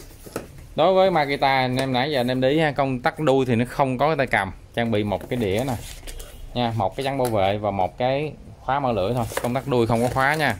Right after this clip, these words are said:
không, không có tay cầm nha. Và đây là cái máy, công tắc đuôi nằm ở đây nha.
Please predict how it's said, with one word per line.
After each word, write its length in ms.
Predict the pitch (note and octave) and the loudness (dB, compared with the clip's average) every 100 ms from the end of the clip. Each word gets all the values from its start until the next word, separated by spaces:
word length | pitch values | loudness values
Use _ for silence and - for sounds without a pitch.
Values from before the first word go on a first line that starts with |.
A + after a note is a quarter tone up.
| - | -2
không, 120 | B2 | -2
không 160 | C3 B2+ | 0 -2
có 60 | |
tay 80 | C3+ | -2
cầm 240 | A#2 G2 G#2+ | -2 -2 0
nha. 160 | A#2+ - - - - - - - | -2 -4 -12 -14 -12 -14 -16 -10
Và 80 | G#2+ | -4
đây 100 | A2 | -2
là 40 | G#2 | -2
cái 80 | B2 | -2
máy, 300 | B2 B2 C3+ - | -2 -2 -4 -10
công 80 | A#2+ | -8
tắc 100 | B2+ | -2
đuôi 140 | B2 | 0
nằm 160 | A2 A2 | 0 -2
ở 20 | |
đây 120 | A#2 A2 - - | -2 -4 -12 -12
nha. 160 | A#2 | -6